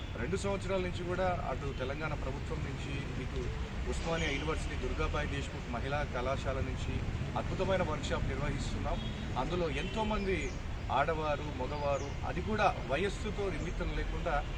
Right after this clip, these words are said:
మన అకాడమీలో మనం ఇచ్చే థియరీ, ప్రాక్టికల్స్ ద్వారా వాయిస్ రంగంలో చాలా వరకు సక్సెస్ అవుతున్నారు.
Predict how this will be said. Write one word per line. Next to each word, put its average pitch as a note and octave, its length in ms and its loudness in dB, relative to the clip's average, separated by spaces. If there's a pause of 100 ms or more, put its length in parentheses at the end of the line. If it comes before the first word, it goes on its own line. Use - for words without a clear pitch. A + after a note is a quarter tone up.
(260)
మన C3 140 0
అకాడమీలో D#3 560 0
మనం C3 260 0
ఇచ్చే C#3+ 360 -2 (100)
థియరీ, C#3+ 240 -2
ప్రాక్టికల్స్ C3 580 -4
ద్వారా B2+ 500 0 (140)
వాయిస్ E3 360 2
రంగంలో D3+ 560 -4 (420)
చాలా C3+ 180 2
వరకు C3+ 260 -4 (100)
సక్సెస్ - 300 -6
అవుతున్నారు. C#3+ 580 -2